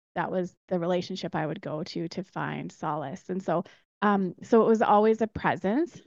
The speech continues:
and it, it was the way that I lived my life. So that, that kind of, like, hippie gypsy spiritual life was always just encoded in my D N A. And so, um, when business, it was, it was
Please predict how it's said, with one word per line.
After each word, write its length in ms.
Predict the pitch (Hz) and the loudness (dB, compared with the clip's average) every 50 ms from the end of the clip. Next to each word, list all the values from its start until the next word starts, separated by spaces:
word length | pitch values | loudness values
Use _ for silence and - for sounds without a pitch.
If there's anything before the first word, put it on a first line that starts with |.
| 196 - _ _ - | -20 -20 _ _ -2
and 180 | 214 214 220 | 0 2 2
it, 180 | 214 196 - _ - | 2 0 -2 _ 0
it 260 | 220 208 190 - - _ _ _ _ _ _ _ _ - | 0 0 0 -2 -6 _ _ _ _ _ _ _ _ -2
was 340 | 196 196 208 208 202 196 | 2 4 4 4 2 0
the 120 | - 226 202 | 0 0 0
way 300 | 175 185 180 180 185 185 | 2 2 2 2 2 2
that 140 | 196 190 185 | 0 0 0
I 120 | 175 175 | 0 0
lived 320 | 170 180 180 185 190 - | -2 -4 -4 -6 -6 -6
my 200 | - 185 175 175 | -6 -4 -4 -4
life. 360 | 165 - - 156 117 - 185 - _ _ _ - | -2 -4 -4 -4 -4 -6 -8 -12 _ _ _ -14
So 80 | - - 190 | -14 -12 -10
that, 180 | 180 180 - _ - | -10 -10 -10 _ -12
that 160 | - 151 - - | -12 -12 -12 -10
kind 200 | - 202 180 175 | -10 -8 -8 -6
of, 100 | 196 196 | -6 -4
like, 160 | 175 175 - | -6 -6 -6
hippie 440 | - - - 185 - - 180 180 190 | -8 -10 -10 -10 -8 -6 -6 -8 -6
gypsy 580 | - - 165 - - - - - - 190 - _ _ _ _ _ _ _ _ - | -6 -8 -8 -8 -10 -12 -12 -10 -10 -10 -12 _ _ _ _ _ _ _ _ -6
spiritual 460 | - - 226 214 202 - 247 208 196 | 0 2 2 4 4 4 2 4 4
life 260 | 185 180 208 - - | 4 4 2 2 0
was 220 | 240 208 - - - - | -2 -4 -4 -6 -4 -2
always 380 | 180 175 175 180 180 180 - | 0 2 2 2 0 -2 -4
just 200 | - - 196 - - | -10 -14 -12 -10 -8
encoded 460 | 185 185 - - 180 180 180 175 175 | -8 -6 -4 -4 -4 -2 -2 -2 -4
in 80 | 175 180 | -4 -6
my 140 | 170 165 170 | -6 -8 -8
D 220 | 185 - - 76 | -10 -12 -16 -14
N 100 | - - | -12 -10
A. 160 | 156 160 - | -10 -8 -8
And 180 | - - - - | -10 -10 -12 -12
so, 280 | _ - - - - - - _ _ _ _ _ _ | _ -10 -8 -8 -10 -12 -16 _ _ _ _ _ _
um, 240 | - 175 160 156 139 - - _ | -6 -6 -6 -6 -8 -10 -16 _
when 340 | - 208 214 233 226 214 208 | -4 0 2 4 4 4 2
business, 500 | 196 214 214 214 208 214 208 196 180 - _ _ _ _ - | 4 4 4 4 2 0 0 -2 -2 -6 _ _ _ _ -8
it 160 | 190 - - | -8 -6 -4
was, 340 | 220 208 208 190 175 - _ _ | 0 0 0 0 -2 -6 _ _
it 140 | - 214 180 | -6 -4 -2
was 480 | 196 190 185 185 - _ _ _ _ | -2 -2 -2 -4 -6 _ _ _ _